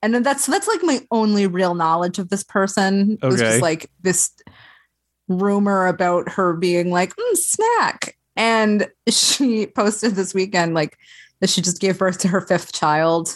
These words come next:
Speaker 1: and, you know, God has blessed them and all this kind of stuff. And I think it's, like, <laughs> exactly what you're describing.
Speaker 2: <laughs>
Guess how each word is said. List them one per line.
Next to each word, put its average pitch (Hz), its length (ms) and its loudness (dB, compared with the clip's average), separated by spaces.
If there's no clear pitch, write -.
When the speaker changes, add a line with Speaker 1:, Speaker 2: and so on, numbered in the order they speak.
Speaker 1:
and, 156 240 0
you 156 100 2
know, 151 120 2
God 160 300 0
has 180 180 0
blessed 247 480 -2
them 190 500 0
and 156 320 -8
all 170 160 0
this 160 180 0
kind 165 240 -2
of 160 60 -2
stuff. 165 460 0
And 170 220 0
I 202 120 0
think 247 200 0
it's, 247 200 -2
like, 208 240 -2
<laughs> - 20 -10
exactly 202 880 2
what 262 400 0
you're 202 220 2
describing. 196 1200 0
Speaker 2:
<laughs> - 40 -14